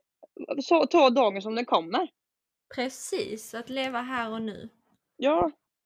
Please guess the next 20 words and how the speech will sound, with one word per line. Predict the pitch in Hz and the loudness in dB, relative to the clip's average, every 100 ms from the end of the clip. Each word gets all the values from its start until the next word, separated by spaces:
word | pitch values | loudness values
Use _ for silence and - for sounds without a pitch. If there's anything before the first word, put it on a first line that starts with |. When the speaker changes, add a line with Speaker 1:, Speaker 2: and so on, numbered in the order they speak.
| _ _ _ 247 | _ _ _ -12
Speaker 2:
Försöka | 233 240 233 226 220 | -8 -6 -6 -4 -6
inte | 233 226 | -6 -10
tänka | 220 240 240 220 | -8 -8 -8 -10
så | 214 | -8
mycket | 214 214 214 214 | -8 -8 -12 -14
på | 214 | -16
framtiden | 202 214 214 214 202 196 196 | -10 -8 -8 -8 -10 -10 -12
eller | 190 196 | -10 -8
vad | 202 202 202 | -6 -6 -8
som | 196 196 | -12 -12
har | |
hänt | 202 190 190 | -10 -10 -8
eller | 208 208 | -6 -6
vad | 208 | -8
som | - - 214 | -10 -10 -8
skulle | 208 - 233 226 196 | -8 -10 -8 -6 -6
kunna | 190 - 208 190 | -8 -8 -8 -8
hända | 202 202 196 185 | -8 -8 -6 -8
istället. | 196 - 196 202 180 - - | -10 -12 -8 -6 -8 -10 -10
Eller | 208 202 | -8 -10